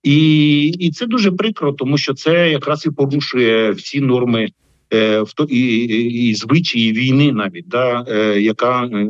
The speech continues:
сьогодні триває між Україною і Російською Федерацією. Е, важкі, важкі процеси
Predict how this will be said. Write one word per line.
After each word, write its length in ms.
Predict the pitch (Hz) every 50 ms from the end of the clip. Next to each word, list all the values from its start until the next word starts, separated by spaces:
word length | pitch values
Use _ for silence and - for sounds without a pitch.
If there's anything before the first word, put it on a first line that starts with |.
| 107
сьогодні 340 | 98 - - 123 120 107 104
триває 560 | 90 107 104 101 104 117 117 110 107 101 95 90 - - _ _ _ _ -
між 160 | 110 107 101
Україною 680 | 117 - - 113 113 110 104 104 101 101 101 101 107 104
і 120 | 107 104
Російською 440 | 104 104 98 - - 95 - - 101
Федерацією. 640 | - 120 107 101 92 85 64 - - - - 76 - - - - _ _ _ _ _ _ _ _ _
Е, 240 | 123 123 131 135 147 147
важкі, 520 | 139 143 143 160 196 - - 202 175 - - _ _
важкі 300 | - 156 156 - - 196
процеси 680 | 180 156 147 143 - - 113 - 196 - - 135 143